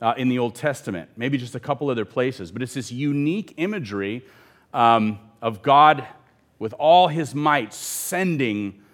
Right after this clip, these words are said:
a judgment, sending a res-, his response to rebellion. He hurls this great wind on the sea. And there's a mighty tempest, so that the ship threatens to break up. There is nowhere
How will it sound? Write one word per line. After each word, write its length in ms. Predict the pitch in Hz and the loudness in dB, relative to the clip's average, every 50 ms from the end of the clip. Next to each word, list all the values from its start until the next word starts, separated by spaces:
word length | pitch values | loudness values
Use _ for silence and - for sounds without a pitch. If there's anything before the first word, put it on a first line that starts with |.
| _ _ _ _ _ _ _ _ _ _ - | _ _ _ _ _ _ _ _ _ _ -12
a 100 | - 120 | -12 -10
judgment, 760 | 107 98 101 117 160 160 156 135 104 107 110 90 76 - - - _ _ _ _ | -10 -8 -2 2 2 2 2 0 -4 -8 -8 -10 -10 -14 -20 -20 _ _ _ _
sending 560 | _ - - - - 175 175 175 165 160 147 143 | _ -18 -8 -2 0 2 2 2 2 2 2 2
a 60 | 131 | 0
res-, 220 | 123 120 117 - | -2 -4 -6 0
his 280 | - 202 214 226 175 143 | 2 2 2 2 -2 -2
response 720 | 180 202 175 - - - - 170 160 143 131 113 - - | -2 -2 -4 -4 -6 -4 -2 0 0 -2 -2 -6 -10 -10
to 120 | - 135 | -6 -4
rebellion. 560 | 123 123 117 107 127 127 127 120 113 110 101 - - - - - _ | -4 -4 -2 2 2 2 2 2 0 -2 -4 -6 -10 -18 -20 -20 _
He 160 | - 151 143 | -6 -4 -4
hurls 840 | - - - - - 214 226 214 190 165 139 127 123 120 117 - - - - - _ _ - | -4 -8 -12 -4 0 2 4 6 6 6 6 4 2 -2 -6 -10 -16 -20 -20 -20 _ _ -4
this 260 | 113 131 127 - - | -2 -2 -2 -2 -4
great 400 | 120 107 117 135 156 170 175 165 | -10 -8 0 2 2 2 2 0
wind 440 | 139 131 139 156 156 147 135 127 120 | -2 0 2 2 4 4 2 2 2
on 240 | 113 117 117 120 120 | 0 -2 -2 0 -2
the 80 | 113 | -2
sea. 520 | 110 - - - 123 110 95 87 82 80 - _ | -4 -8 -6 -4 -4 -4 -4 -6 -8 -12 -14 _
And 80 | - | -4
there's 140 | 117 113 113 | -4 -2 0
a 60 | 117 | 0
mighty 540 | 113 120 123 135 147 175 185 196 202 202 185 | 0 2 0 0 0 -2 -2 -2 -4 -4 -4
tempest, 720 | - - 175 175 165 131 - 98 80 78 - - _ - _ _ _ _ _ _ _ _ | -4 -2 -2 -2 -2 -4 -6 -10 -12 -12 -16 -20 _ -20 _ _ _ _ _ _ _ _
so 120 | - 147 | -4 -2
that 60 | 127 | -2
the 100 | 117 127 | -2 -6
ship 560 | - - - - 185 165 - - - - _ - | -6 -8 -2 0 0 0 0 -4 -12 -20 _ -20
threatens 760 | - - 143 151 156 156 - 135 127 123 117 107 - - - _ _ _ _ _ - | -10 -2 2 4 4 4 4 2 0 0 -2 -4 -8 -14 -18 _ _ _ _ _ -10
to 80 | - | -10
break 360 | 110 101 123 127 127 113 - | -4 0 2 2 2 2 2
up. 400 | 127 113 98 80 - - _ _ _ _ _ _ _ _ _ _ _ _ _ _ _ _ _ _ _ _ _ _ _ _ _ _ _ _ _ _ _ _ _ _ _ _ _ _ | 0 0 0 0 -4 -12 _ _ _ _ _ _ _ _ _ _ _ _ _ _ _ _ _ _ _ _ _ _ _ _ _ _ _ _ _ _ _ _ _ _ _ _ _ _
There 180 | 131 139 160 160 | 2 4 4 4
is 160 | 156 123 127 | 4 2 0
nowhere 880 | 151 160 175 202 233 240 220 185 160 139 123 120 117 117 131 143 139 | 0 4 4 6 6 6 6 6 6 8 8 8 8 6 4 0 -6